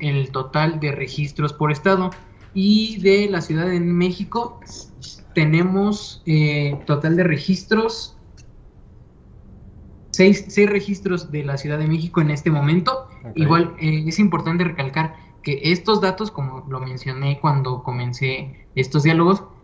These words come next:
Speaker 1: son los datos que tenemos solamente el corte hasta marzo de dos mil veintidós. No significa que sea el total de
Speaker 2: Ajá.
Speaker 1: archivos existentes en este momento en la Ciudad de México. Nosotros solamente tenemos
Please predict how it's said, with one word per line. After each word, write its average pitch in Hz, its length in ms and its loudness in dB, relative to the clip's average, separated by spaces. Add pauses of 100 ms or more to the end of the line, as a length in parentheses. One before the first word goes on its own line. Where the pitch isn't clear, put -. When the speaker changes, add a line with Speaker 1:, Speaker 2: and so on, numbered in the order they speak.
(260)
Speaker 1:
son 190 600 2
los 151 160 2
datos 165 260 -4
que 170 100 -4
tenemos 156 580 -2
solamente 165 480 -2
el 156 120 -2
corte 160 380 -2
hasta 143 220 -4
marzo 147 320 -2
de 139 100 -4
dos 127 160 -8
mil 131 180 -8
veintidós. 139 480 -2 (260)
No 165 180 6
significa 175 680 2
que - 100 0
sea 143 380 0
el 127 260 -6
total 143 560 -2 (220)
de 135 160 0
Speaker 2:
Ajá. 127 60 0
Speaker 1:
archivos 170 680 0
existentes 175 720 -2
en 143 120 0
este 143 320 -2
momento 151 680 0 (180)
en 131 100 -6
la 127 80 -4
Ciudad 135 180 -2
de 143 80 2
México. 156 320 0
Nosotros 160 480 -4
solamente 156 440 0
tenemos 147 460 -2